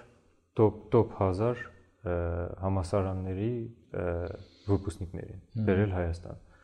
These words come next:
Speaker 1: Եթե գաք Հայաստան, այս բոնուսները դուք կստանաք։
Speaker 2: Հա։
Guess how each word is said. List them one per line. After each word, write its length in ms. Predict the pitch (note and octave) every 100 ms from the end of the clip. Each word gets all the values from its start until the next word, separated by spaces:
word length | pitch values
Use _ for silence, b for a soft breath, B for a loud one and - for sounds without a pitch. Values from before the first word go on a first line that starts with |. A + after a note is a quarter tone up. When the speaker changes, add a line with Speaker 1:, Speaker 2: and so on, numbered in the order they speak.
| b b _
Speaker 1:
Եթե 220 | G#2 G2 G#2
գաք 240 | G2+ F2+
Հայաստան, 480 | D#3 - F3 C3+ C3 - B B B _
այս 300 | G#2+ A2 A2 -
բոնուսները 560 | - G2 F#2 F2 F#2 E2
դուք 360 | D#2+ E2 - - _ _ _
կստանաք։ 480 | - - E2 D#2+ -
Speaker 2:
Հա։ 160 | A2+